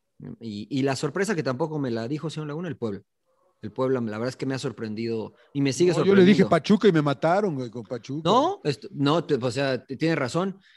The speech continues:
Speaker 1: E incluso, ¿sabe qué? Usted en los, en los, eh, pronósticos de inicio de temporada dijo que el Pachuca iba a ser
Speaker 2: Era la
Speaker 1: sorpresa.
Speaker 2: sorpresa,
Speaker 1: Ahí
Speaker 2: ve,
Speaker 1: va
Speaker 2: ve,
Speaker 1: para arriba. Yo
Speaker 2: ve,
Speaker 1: también.
Speaker 2: ve,
Speaker 1: Y Tigres
Speaker 2: ve.
Speaker 1: campeón, igual que, igual que usted. Porque
Speaker 2: Sí,
Speaker 1: mira,
Speaker 2: claro.
Speaker 1: Puebla venía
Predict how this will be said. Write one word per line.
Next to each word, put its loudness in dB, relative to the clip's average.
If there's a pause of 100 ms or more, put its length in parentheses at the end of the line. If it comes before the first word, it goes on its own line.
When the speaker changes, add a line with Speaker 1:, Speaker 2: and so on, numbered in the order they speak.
Speaker 1:
E -2
incluso, 2
¿sabe 2
qué? -2
Usted 0
en 4
los, -2
en -2
los, -4
eh, -2
pronósticos -2
de -2
inicio -4
de -6
temporada -2
dijo -2
que -4
el -4
Pachuca -6
iba -2
a -4
ser -8
Speaker 2:
Era 0
la 2
Speaker 1:
sorpresa. -2
Speaker 2:
sorpresa, -4
Speaker 1:
Ahí 4
Speaker 2:
ve, 4
Speaker 1:
va 4
Speaker 2:
ve, 2
Speaker 1:
para 4
arriba. 4 (260)
Yo 4
Speaker 2:
ve, 0
Speaker 1:
también. 2 (220)
Speaker 2:
ve, -2
Speaker 1:
Y 0
Tigres 2
Speaker 2:
ve. -12
Speaker 1:
campeón, 0
igual 0
que, -4
igual -4
que -8
usted. -4 (360)
Porque 0
Speaker 2:
Sí, 2
Speaker 1:
mira, 6
Speaker 2:
claro. 6
Speaker 1:
Puebla 6
venía 4